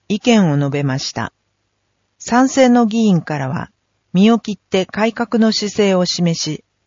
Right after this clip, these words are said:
少数精鋭の議員が市民意見の集約に努めることで、負託に応えるべきであると意見がありました。一方で、反対の議員からは、議論が不十分で進め方に問題があることや、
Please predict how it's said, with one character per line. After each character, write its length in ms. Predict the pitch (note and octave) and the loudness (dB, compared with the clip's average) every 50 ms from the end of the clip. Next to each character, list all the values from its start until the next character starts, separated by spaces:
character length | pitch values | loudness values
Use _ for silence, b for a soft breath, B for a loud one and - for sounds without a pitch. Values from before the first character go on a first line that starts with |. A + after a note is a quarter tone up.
| _ _ _ _ | _ _ _ _
少 260 | - - - B3+ B3 | -8 -2 -2 -2 -2
数 240 | - - C4 B3 G#3+ | 0 -2 -2 -2 -2
精 440 | - - G#3 G3 G3+ G3+ G3 G3 | -2 -2 0 2 2 2 4 4
鋭 40 | F#3+ | 4
の 160 | F#3 F3+ F3+ | 2 2 0
議 140 | F3 E3 G3+ | 0 -2 0
員 280 | F#3+ F3 E3+ D#3 C#3+ C3+ | 0 2 2 2 0 0
が 240 | C3 C3+ C3+ - - _ _ _ _ | -2 -4 -6 -8 -12 _ _ _ _
市 200 | - - - G3 | -8 -4 0 2
民 260 | G#3 A3+ A#3+ B3 A#3+ - - | 4 4 6 4 2 0 -2
意 120 | A#3 A#3 | -4 -4
見 280 | - A3+ G#3+ G#3 F3+ D#3+ | 0 0 2 2 2 2
の 120 | D3 D3+ | 0 -2
集 240 | - - G3+ G#3+ G#3+ | -4 -4 -4 -2 0
約 260 | G#3+ G#3 G3+ - G#3 | 0 0 -2 -2 -4
に 140 | F#3 F#3 F3+ | -4 -4 -4
努 300 | - - - - F#3+ F#3 | -6 -10 -8 -4 -2 -2
め 100 | F3+ F3 | 0 -2
る 100 | E3+ D#3+ | -2 -6
こ 120 | - C#3+ | -8 -10
と 140 | - - A#2 | -10 -8 -6
で、 200 | A2+ G#2 G#2 - _ _ _ _ _ _ _ _ - | -6 -6 -8 -10 _ _ _ _ _ _ _ _ -16
負 60 | - | -6
託 260 | - A#3+ A#3+ - B3+ | -4 -2 -2 0 0
に 160 | A#3 A3 A3+ - | 0 0 0 -2
応 140 | - G#3+ G#3+ - A3+ | -4 -6 -2 0 2
え 140 | A3 A3 G3+ | 2 2 2
る 80 | G#3 | 0
べ 160 | F#3 G3+ G3+ | 0 -2 -2
き 120 | - G3 E3 | -4 -4 -2
で 120 | D#3+ D#3 | -2 -2
あ 80 | D3+ D#3 | -2 -2
る 100 | D3 C#3+ | -4 -6
と 220 | - C#3+ C3 - - | -6 -6 -6 -6 -6
意 100 | - G3 | -8 -8
見 280 | - - A3 G#3 G3 F3+ | -4 0 0 2 2 2
が 120 | D#3+ C#3+ | 0 -2
あ 60 | C3+ C3 | -2 -2
り 100 | C3+ C3 | -2 -4
ま 160 | A#2+ A2+ B2+ | -4 -4 -4
し 140 | - - - | -6 -8 -8
た。 180 | A2 F#2 - _ _ _ _ _ _ _ _ _ _ _ _ _ _ _ _ _ _ _ _ _ _ _ - | -8 -8 -10 _ _ _ _ _ _ _ _ _ _ _ _ _ _ _ _ _ _ _ _ _ _ _ -10
一 120 | F3+ - _ _ _ | -10 -10 _ _ _
方 220 | - B3 A#3 G#3+ F3 | 0 0 0 2 0
で、 240 | B2+ B2+ B2+ - _ _ _ _ _ | 0 -2 -4 -4 _ _ _ _ _
反 260 | - - G#3+ A#3 A#3+ | -4 -2 0 0 0
対 240 | - B3+ B3 B3 A#3+ | 2 2 2 4 4
の 160 | A3+ A3+ A3 | 4 4 2
議 120 | G3 A3+ A#3 | 0 0 2
員 260 | A3+ G3+ F#3 D#3+ D3 | 2 2 2 2 0
か 160 | - D3 C3+ | -2 -4 -6
ら 100 | C3+ C3 | -4 -4
は、 220 | C3+ C3+ - - _ _ _ _ _ _ - | -6 -6 -8 -8 _ _ _ _ _ _ -6
議 100 | A3+ B3 | -2 2
論 220 | B3+ B3 A#3 G#3+ | 4 4 4 4
が 120 | F3+ D#3 D3 | 2 0 -2
不 160 | - F#3+ F#3 | -4 -4 -4
十 240 | D#3 A3+ B3 A#3+ G3+ | -2 -2 -2 -2 -2
分 240 | F3 F3+ E3 D3+ | 0 0 0 0
で 140 | B2 C3+ C#3 | 0 -2 -4
進 320 | - - E3+ E3 - A3 A3 | -6 -6 -10 -6 -2 0 0
め 100 | A#3+ A#3+ | 2 2
方 280 | - A3+ - A3 G#3+ | 0 0 0 2 2
に 100 | G3+ G3+ | 4 4
問 240 | F#3+ F#3 F#3+ G#3 G#3+ | 4 4 4 2 2
題 240 | G3+ A3 G#3+ G#3 G3+ | 2 2 2 2 2
が 160 | G3 G3 F#3+ | 2 2 0
あ 60 | F#3 | 0
る 100 | E3+ D#3+ | -2 -4
こ 140 | - - C#3 | -4 -6 -6
と 120 | - C#3+ | -4 -4
や、 240 | C#3 C#3 C3 A2 - | -2 -2 -2 -4 -6